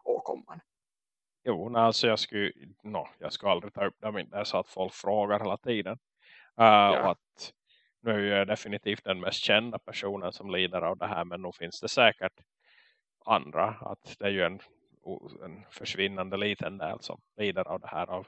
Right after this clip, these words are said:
Speaker 1: Ja.
Speaker 2: jordens befolkning, men
Speaker 1: Mm.
Speaker 2: att nu råkar jag göra det, så.
Speaker 1: Ja.
Speaker 2: Och att,
Speaker 1: Ja.
Speaker 2: och det, det är svårt för att liksom, det finns ju många andra aspekter, till exempel att, eh, varenda gång som jag handskas med, ska vi säga,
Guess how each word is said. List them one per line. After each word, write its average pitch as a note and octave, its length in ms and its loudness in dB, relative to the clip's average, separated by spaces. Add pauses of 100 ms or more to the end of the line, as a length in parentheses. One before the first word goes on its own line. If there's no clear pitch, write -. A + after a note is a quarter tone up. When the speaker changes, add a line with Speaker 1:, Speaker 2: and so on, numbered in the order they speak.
(120)
Speaker 1:
Ja. - 80 -16 (120)
Speaker 2:
jordens G2+ 400 -12
befolkning, F2+ 560 -6
men F#2+ 100 -6
Speaker 1:
Mm. F2 100 -2
Speaker 2:
att - 60 -20
nu A2 200 -10 (180)
råkar - 220 -4
jag G#2+ 220 4
göra G2 320 -2
det, F2+ 120 -18
så. - 200 -14 (800)
Speaker 1:
Ja. E2 240 -12 (560)
Speaker 2:
Och G#2+ 120 -4
att, - 140 -4
Speaker 1:
Ja. D3 200 -2 (180)
Speaker 2:
och - 100 -12
det, E3+ 220 8
det D3+ 140 4
är D3 140 8 (120)
svårt C#3 340 4
för - 120 -2
att C3+ 120 4
liksom, B2 440 -2
det A#2+ 140 0
finns B2+ 300 -4
ju B2 40 -4
många B2 240 0
andra A2+ 200 2
aspekter, - 340 -6
till A2+ 120 -2
exempel G#2 520 0
att, - 280 0 (1040)
eh, G#2 180 4
varenda G#2+ 440 2
gång G#2 320 0
som G2+ 180 -8
jag F2+ 80 2
handskas F#2 600 -2
med, D2+ 360 -2 (840)
ska - 200 -16
vi G2 40 -6
säga, F2 540 0